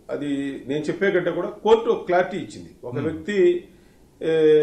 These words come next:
Speaker 1: ఆరోగ్యం బాగోపోయినా, అంటే కొన్నిసార్లు బెయిల్ ఇస్తారు, కొన్నిసార్లు పర్మిషన్ ఇస్తారు. ఎవరైనా చనిపోయినా, ఎవరి ఇంట్లో పెళ్లి జరిగినా, ఇలాంటప్పుడు ఏం చేస్తారంటే ఆ కార్యక్రమం అయిన దాకా పది రోజులు, ఇరవై రోజులు ఆ పర్మిషన్ ఇస్తారు, వెళ్ళొస్తారు.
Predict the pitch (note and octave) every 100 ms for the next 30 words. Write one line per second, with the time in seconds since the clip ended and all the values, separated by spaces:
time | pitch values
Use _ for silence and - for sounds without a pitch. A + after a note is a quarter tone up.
0 | D3+ D3 C#3+ - - - _ - A#2+ E3
1 | E3+ F3+ E3+ D#3 D#3+ D#3 D#3 E3+ E3 D#3
2 | F#3 G#3+ - E3+ E3+ F#3 F#3+ B2+ D#3+ A#3
3 | A3+ - C#3 B2+ - - _ _ _ F3+
4 | F#3+ G3+ A3+ A3+ G3 A3+ A#3 F#3+ - C3+
5 | - - _ _ _ C#3 F3 F3+ E3+ F3
6 | F#3 G#3 F#3+ F3+ - - _ _ _ _
7 | _ _ _ _ - F3 F#3 F#3+ G#3+ -
8 | F3+ G3 G3+ F#3+ F3+ F3+ - - _ _
9 | _ _ _ _ _ _ F#3 F#3+ G3 G#3
10 | A3 A3+ G#3 G3+ G3 G3 C4 A#3 G3 -
11 | F#3 G3+ G#3+ G3+ F#3 F#3 F#3 A#3 F#3+ F#3
12 | G3+ G3 G#3+ F#3+ F#3 F#3 F3 A3 F#3+ D#3
13 | - _ _ _ D#3 D#3+ F3+ G#3+ A3+ G3+
14 | - G#3+ B3+ G3+ - - C#3 -